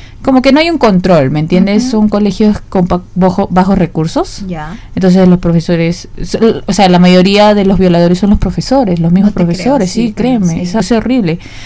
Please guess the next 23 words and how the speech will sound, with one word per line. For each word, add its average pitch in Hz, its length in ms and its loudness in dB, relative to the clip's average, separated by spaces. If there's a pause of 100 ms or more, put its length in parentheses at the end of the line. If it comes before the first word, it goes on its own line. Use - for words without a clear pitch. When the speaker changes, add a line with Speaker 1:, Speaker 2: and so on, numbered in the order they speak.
(220)
Speaker 1:
Y 208 240 4
algunos 220 560 2
hasta 190 260 -2
tienen 196 320 2
videos 180 380 2
con 185 160 -2
sus, 175 420 -4
con 170 180 -2
sus 165 280 -4
es-, 170 140 -4 (200)
con 160 160 -6
sus 165 200 -6
escolares, 160 580 0
¿no? 175 120 0
Con 175 140 -4
sus, - 640 -8 (320)
¿cómo 185 140 -2
se 190 120 -4
dice? 214 200 0
Con 214 100 0
Speaker 2:
Estudiantes. 185 80 0
Speaker 1:
sus 196 140 0
estudiantes, 190 800 0